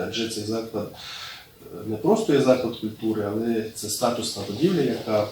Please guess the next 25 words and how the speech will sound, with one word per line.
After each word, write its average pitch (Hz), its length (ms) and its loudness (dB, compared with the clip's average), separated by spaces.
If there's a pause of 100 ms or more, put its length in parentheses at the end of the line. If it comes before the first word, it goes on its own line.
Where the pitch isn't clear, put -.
(140)
має 104 300 -4
статус 143 360 -2
пам'ятки 113 520 0
архітектури 131 640 -4
місцевого 107 680 -2 (180)
значення. - 640 -8 (520)
Е, - 40 -10 (680)
про 107 120 -6
це 135 180 -2
ми 127 120 2
теж 127 380 -2 (520)
з 107 80 -10
вами 113 240 -2
трішечки - 380 -4
поговоримо, 117 500 -2
але 107 100 -6
трішечки, 107 560 -4
е, - 480 -10 (420)
пізніше, - 500 -6 (300)
піз-, 113 180 -2
пізніше. - 500 -6 (640)
В 143 60 10
області 214 300 10
знаходиться 156 500 4
два 143 460 8